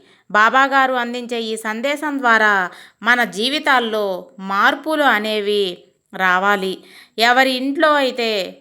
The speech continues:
కష్టం ఉందో ఆ ఇంట్లో కష్టం పూర్తిగా పోవాలి అంటే బంగారం లాంటి అవకాశాన్ని తప్పకుండా ఈరోజే వినియోగించుకోవాలి. మరి మన బాబాగారి ఆంతర్యం ఏమిటో ఇప్పుడు తెలుసుకుందాం. తల్లి,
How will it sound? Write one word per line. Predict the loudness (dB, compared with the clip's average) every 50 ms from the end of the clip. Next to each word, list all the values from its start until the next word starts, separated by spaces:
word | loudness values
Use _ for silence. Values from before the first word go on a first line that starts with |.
| _ -2
కష్టం | -2 -2 -2 -2 0 0 0 0 0
ఉందో | -4 -4 -2 -2 0 0 0 0 -2 -4 -2 2
ఆ | 2 4 4
ఇంట్లో | 2 2 -2 -4 -6 -6 -4 -2 -2 -2
కష్టం | 0 0 -2 -2 -2 -2 -4 -4 -4
పూర్తిగా | -4 -6 -6 -6 -6 -6 -6 -4 -2 0 0
పోవాలి | 0 0 -2 -2 0 0 0 2 2 0 -2
అంటే | -2 -4 -4 -4 -2 -2 -2 -2 -4 -6 -10 -18 -20 -20 -20 _ -8
బంగారం | -2 0 0 2 4 4 4 4 4 2 0 0
లాంటి | 0 -2 -2 -2 -2 -2
అవకాశాన్ని | -2 -2 -2 -2 0 0 0 0 0 0 -2 -2 -4 -6 -8 -10 -10 -10 -8 -6 -8
తప్పకుండా | -6 -4 -6 -6 -4 -4 -6 -4 0 0 0
ఈరోజే | 0 -2 -4 -4 -2 -2 -2 -2 -2 -2 -2 -2
వినియోగించుకోవాలి. | -2 -4 -6 -4 -4 -4 -4 -4 -6 -8 -10 -8 -4 -2 0 2 2 2 2 0 -2 -4 -6 -8 -16 _ _ _ _ -6 0
మరి | 2 4 4 4
మన | 4 4 2
బాబాగారి | 2 4 4 4 4 4 2 2 2 2 2 2 2 0 -2 -2 -4 -6 -12 -16 -20 -20 _ _ 2
ఆంతర్యం | 4 4 4 2 0 0 0 0 0 -2 -2 -2 -2
ఏమిటో | -2 -4 -4 -4 -6 -4 -4 -2 -2 -2 -4 -4 -6 -8
ఇప్పుడు | -10 -6 -4 -2 -2
తెలుసుకుందాం. | 0 0 0 0 0 -2 -2 -2 0 2 2 2 2 0 -4 -10 -16 _ _ -2
తల్లి, | 0 0 2 2 2 2 2 0 0 -2 -4